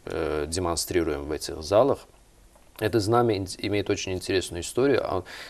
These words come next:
значит, Расулзаде со своей супругой его, э, выш-, значит, вышивали, э, живя за пределами Азербайджана.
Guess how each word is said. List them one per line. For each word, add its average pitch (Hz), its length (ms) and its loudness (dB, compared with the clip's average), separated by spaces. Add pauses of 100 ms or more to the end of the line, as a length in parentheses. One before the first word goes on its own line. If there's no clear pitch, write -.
значит, 85 200 -4
Расулзаде 98 460 4
со - 120 -2
своей 92 280 2
супругой 87 520 0
его, 85 520 4
э, 76 500 -2
выш-, 90 400 0
значит, 82 400 -8
вышивали, 87 580 2
э, - 540 -8
живя 87 400 2
за 85 180 2
пределами 85 540 -2
Азербайджана. 90 720 0